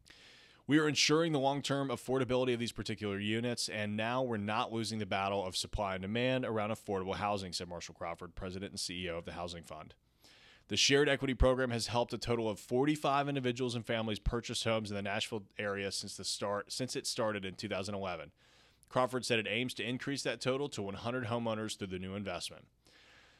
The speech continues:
Second phase of the program is broader, allowing the housing fund to review home prices and individuals on a case-by-case basis without restricting location choices. That's awesome.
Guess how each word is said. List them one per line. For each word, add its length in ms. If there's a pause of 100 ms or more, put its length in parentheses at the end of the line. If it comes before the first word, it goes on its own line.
(120)
Second 220
phase 160
of 40
the 60
program 320
is 100
broader, 360
allowing 320
the 80
housing 320
fund 220
to 80
review 240
home 320
prices 480
and 120
individuals 600
on 80
a 80
case-by-case 720
basis 500 (360)
without 380
restricting 540
location 600
choices. 580 (680)
That's 200
awesome. 320